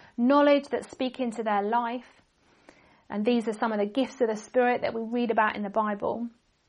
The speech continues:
And by God's grace, he has given me some words. But I remember the, the first couple of times, God gave me just one word on each occasion. That was all.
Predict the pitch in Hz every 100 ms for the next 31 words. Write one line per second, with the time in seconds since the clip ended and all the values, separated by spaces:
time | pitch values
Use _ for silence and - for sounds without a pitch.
0 | _ _ _ _ - 254 233 220 - 277
1 | - 320 269 403 392 262 247 269 269 381
2 | 415 349 214 214 214 202 196 - 50 -
3 | _ _ - - - - - 277 294 320
4 | 330 294 269 269 - - _ - 247 -
5 | 359 370 359 302 302 254 233 - 330 302
6 | 202 - 85 233 - 285 285 - - 277
7 | 277 269 262 277 - 233 302 349 320 320
8 | 320 196 - - - _ _ _ - 254
9 | 302 277 - 254 - 285 294 233 247 277
10 | 269 - - 294 220 180 -